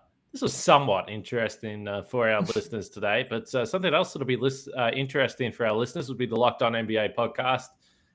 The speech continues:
Speaker 1: Uh, you can check that out once you're done, uh,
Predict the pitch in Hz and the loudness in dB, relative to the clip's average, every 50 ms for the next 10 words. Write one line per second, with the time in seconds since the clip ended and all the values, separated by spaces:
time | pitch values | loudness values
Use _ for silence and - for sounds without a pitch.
0 | _ _ _ - 98 92 90 104 90 - 127 113 - - 110 104 101 95 98 117 | _ _ _ -8 -8 -6 -6 -6 -2 -2 -2 0 0 2 2 2 4 2 2 0
1 | - - 104 107 101 - - 101 - - 110 113 110 107 104 101 95 _ _ _ | -2 -4 -10 -10 -10 -10 -10 -8 -2 -2 0 0 0 -2 -4 -6 -12 _ _ _
2 | _ _ _ _ _ _ - 98 98 98 98 | _ _ _ _ _ _ -8 -6 -4 -4 -4